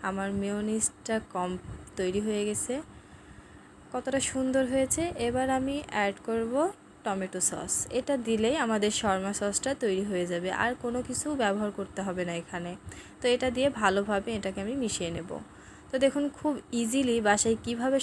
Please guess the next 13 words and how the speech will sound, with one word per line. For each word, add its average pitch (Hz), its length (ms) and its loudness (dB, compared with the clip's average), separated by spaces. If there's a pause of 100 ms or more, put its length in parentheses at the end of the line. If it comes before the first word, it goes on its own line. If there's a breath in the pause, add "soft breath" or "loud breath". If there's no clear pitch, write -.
শর্মা 196 360 2
সস 220 140 0 (140)
তৈরি 196 300 2
করবেন 196 280 0 (100)
সেটা 214 260 -2
আজকে - 200 -2 (120)
দেখিয়ে 226 340 2
দিলাম। 240 200 2 (220)
অবশ্যই 220 520 -2
বাসায় 240 280 0
একবার 180 280 -2
ট্রাই 170 180 2 (120)
করবেন, 170 300 -2